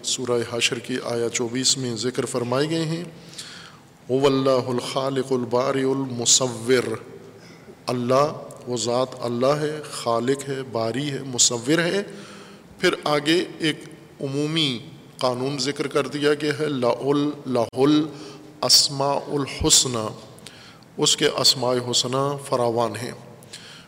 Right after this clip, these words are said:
وہ اسماء حسنہ قرآن کریم میں کثرت سے استعمال ہوئے ہیں مختلف آیات میں، اور آگے انشاءاللہ جب ان آیات میں ہماری بات پہنچے گی تو وہاں ان اسماء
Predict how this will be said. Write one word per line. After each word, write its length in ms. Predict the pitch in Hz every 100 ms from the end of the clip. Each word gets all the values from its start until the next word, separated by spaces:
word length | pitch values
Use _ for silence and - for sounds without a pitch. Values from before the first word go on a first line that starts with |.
| - 151
وہ 200 | 180 160
اسماء 280 | 165 170 180 147
حسنہ 200 | 170 160 160
قرآن 420 | 160 143 143 139
کریم 260 | 131 139 156
میں 220 | 147 147 143 - - - -
کثرت 380 | 147 - 147 147
سے 140 | 151 -
استعمال 540 | 143 - 123 127 120
ہوئے 240 | 107 113 113
ہیں 80 |
مختلف 480 | 120 117 - 131 127
آیات 380 | 120 117 131 135
میں، 200 | 135 131 135 - - - - - - -
اور 160 | 123 123
آگے 300 | 127 120 127
انشاءاللہ 480 | 123 117 135 120 120 117
جب 140 | 117 107 - - -
ان 140 | 127
آیات 400 | 117 117 117 120
میں 140 | 123
ہماری 280 | 117 117 117 117 -
بات 280 | 120 117 -
پہنچے 260 | 127 120 160
گی 200 | 135 135
تو 100 | 143
وہاں 360 | 123 117 120 120 - - - -
ان 140 | 139 123 120
اسماء 360 | 120 127 120